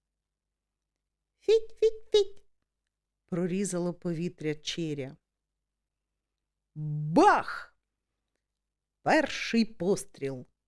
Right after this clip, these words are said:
Полювання відкрито. Дорогі слухачі, закінчився черговий твір,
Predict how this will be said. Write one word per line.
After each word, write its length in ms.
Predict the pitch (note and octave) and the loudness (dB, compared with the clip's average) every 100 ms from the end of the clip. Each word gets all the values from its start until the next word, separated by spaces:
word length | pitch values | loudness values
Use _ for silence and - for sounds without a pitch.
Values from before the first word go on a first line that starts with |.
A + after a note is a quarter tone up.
| _ _ _ _ _ - | _ _ _ _ _ -2
Полювання 1040 | E3 D#3+ C3+ F3+ D4 C4+ C4 B3 A3+ F#3+ - | 0 2 2 4 4 4 4 2 0 -4 -8
відкрито. 960 | C#3 _ - - D3 A#3 - D3 C3+ - _ _ _ _ _ _ _ _ _ _ _ _ _ _ _ _ _ _ _ _ _ _ _ _ _ _ _ _ _ _ _ _ _ _ _ _ _ _ | -14 _ -12 -4 0 0 0 -6 -10 -12 _ _ _ _ _ _ _ _ _ _ _ _ _ _ _ _ _ _ _ _ _ _ _ _ _ _ _ _ _ _ _ _ _ _ _ _ _ _
Дорогі 440 | D#3 G3 A#3 A3+ E4 | -2 4 6 8 6
слухачі, 840 | - C4 - A3 A3 - C#3 C#3+ C#3 _ _ _ _ _ _ _ _ | 6 0 0 0 0 -2 -2 -4 -8 _ _ _ _ _ _ _ _
закінчився 800 | E3 G#3+ A#3+ G#4 G#4+ - D4+ - | 4 4 6 4 4 2 0 0
черговий 580 | - G3+ F#3 G3+ G#3 G#3 | 0 2 2 2 4 2
твір, 520 | G3 C3+ C3+ C3+ - | 0 -4 -4 -4 -8